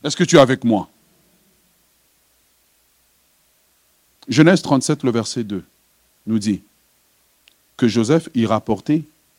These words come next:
à leur, à ses, à ses, à, à son père. On dit les mauvais propos. Mais dans la version rabbinique de cette même Bible, il dit que Joseph, euh,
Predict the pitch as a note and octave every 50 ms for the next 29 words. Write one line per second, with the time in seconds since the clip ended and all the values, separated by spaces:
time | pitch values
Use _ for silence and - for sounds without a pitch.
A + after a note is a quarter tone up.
0 | _ _ - G2+ G2+ G#2 A#2 A2 - - - G#2+ G#2+ - - G#2 - - - -
1 | A2+ G#2+ - - G#2 G2 F#2+ E2+ D2+ - _ - G2+ F#2+ F2 - - G2+ - -
2 | A2 G2+ - F3+ E3+ A2 - - _ _ _ _ _ _ _ _ A#2+ C3+ C#3+ F#3
3 | A#3 G#3 D3+ C3+ C3+ B2+ A2+ C#3+ D#3 D3 - A#2 G#2+ - - G#2+ F2+ - - _
4 | _ _ _ - - _ - C#3+ D3+ D#3+ E3 - - C3 D3+ D#3 D#3+ D#3+ D#3+ D#3+
5 | E3 - - - A3+ A#3 - - _ _ - C#3 C3 D3 C#3+ C#3 C#3+ D#3 F#3+ F3+
6 | - B2+ B2+ A#2+ - D3 - - B2 C3 C3+ C3 B2 C#3+ D3+ C3 G#2 G2+ F#2+ E2+
7 | - - A#2 C3 C3+ G3 - - C#3 C#3 D#3+ - - _ _ _ _ - A#2 G2
8 | B2+ B2+ A#2+ A#2+ E3 F#3 F3+ - - - _ _ _ _ _ _ _ _ _ _
9 | _ _ _ _ _ _ _ _ _ _ - G#2+ A2